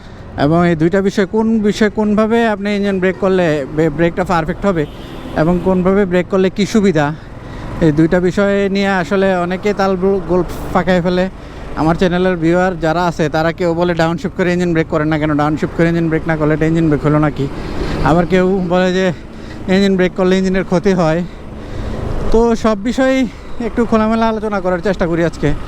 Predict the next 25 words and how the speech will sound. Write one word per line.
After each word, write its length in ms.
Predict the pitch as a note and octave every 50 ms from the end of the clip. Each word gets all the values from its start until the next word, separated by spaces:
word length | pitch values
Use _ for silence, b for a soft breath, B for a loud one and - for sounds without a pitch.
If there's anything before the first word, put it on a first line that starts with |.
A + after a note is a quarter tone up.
| B B B B B B B B B B B
আপনি, 520 | - D#3 E3+ F#3 G3 G3+ G3+ G3+ G3+ G3+ F#3 D3+ F#3 F#3 -
আপনি 220 | E3 F#3 G3+ A3
যখন 420 | G#3+ G#3+ G3 G#3+ A#3+ A#3 A3+ A#3 G3+ - E3+
বাইকের 320 | E3 F3+ F#3 F#3 G#3+ A3 G#3
ইঞ্জিন 280 | G#3+ A3 A#3 A#3 A3+
ব্রেক 160 | G#3 G3 G3 F#3+
করবেন, 320 | - F#3 D#3+ C#3+ C#3+ B2+ A#2 G2 G#2 - - - - - - - - - - - - - - - - -
তো 160 | E3+ E3 E3+
আমি 520 | E3+ F3+ F3+ F#3 G3+ G#3+ G#3+ G#3+ G#3+ G#3+ G#3 - - - - -
বেশিরভাগ 420 | D#3+ F3+ F#3+ F3+ A3 G#3 A3+ A#3 G3+
ভিডিওতে 420 | G#3 G#3+ F#3+ G#3+ A3 G#3 A#3 A3+
দেখাই 440 | G3+ F#3 E3 - G3+ E3+ D#3 F3 E3+ F#3+ F3+ C#3
যে 160 | C#3 D#3+ D#3 D#3
আপনি 360 | D3+ D3+ D#3+ E3 E3 D#3 D#3 - - - - - - - - -
থ্রোটল 300 | - F#3 F#3+ F#3 G#3+ G#3+
কমাই 320 | G#3 A3+ A3 A3+ A3 A3+
দেন, 160 | G#3 G3+ F#3 F3
মানে 180 | E3+ F3+ G3
থ্রোটল 300 | F3+ F#3+ G3 E3+ G#3 G3+
ছেড়ে 260 | F#3+ - G3 F3+ F3+
দিলে 380 | F3+ G#3 G#3+ G#3+ G#3 E3 E3 F#3 - -
বাইক 180 | D3+ D#3 D#3+ D#3 -
থেকে, 160 | G3+ F#3 F3+
বাইকের, 360 | D#3+ D#3+ D#3+ E3 E3 G3+ G3+
আহ, 640 | F3 - - - - - - - - - - D3+ C#3